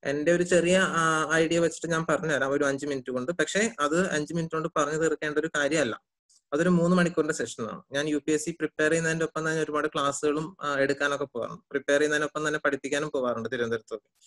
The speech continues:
അപ്പോ കറന്റ് അഫയേഴ്സ് പലയിടത്തും പഠിപ്പിച്ചിട്ടുണ്ടായിരുന്നു, പല ഇൻസ്റ്റിറ്റ്യൂട്ടിലും. അപ്പൊ ഞാൻ കറന്റ് അഫയേഴ്സ് preparation start ചെയ്യുന്നത്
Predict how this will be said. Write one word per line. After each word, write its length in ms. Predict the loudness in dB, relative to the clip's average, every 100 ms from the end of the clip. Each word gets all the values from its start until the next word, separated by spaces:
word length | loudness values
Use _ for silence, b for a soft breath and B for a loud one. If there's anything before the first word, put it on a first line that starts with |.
| b b b -20
അപ്പോ 480 | -6 -2 -2 -2 0
കറന്റ് 220 | 0 0
അഫയേഴ്സ് 280 | 2 2 2
പലയിടത്തും 360 | 2 2 2 2
പഠിപ്പിച്ചിട്ടുണ്ടായിരുന്നു, 680 | 0 -2 -6 -2 0 0 -2
പല 100 | -4
ഇൻസ്റ്റിറ്റ്യൂട്ടിലും. 460 | -6 -10 -12 -16
അപ്പൊ 240 | -20 _ -6
ഞാൻ 200 | -4 -4 0
കറന്റ് 220 | 0 2
അഫയേഴ്സ് 200 | 0 0
preparation 340 | -2 0 0
start 380 | 0 4 4 4
ചെയ്യുന്നത് 380 | 2 2 0 -2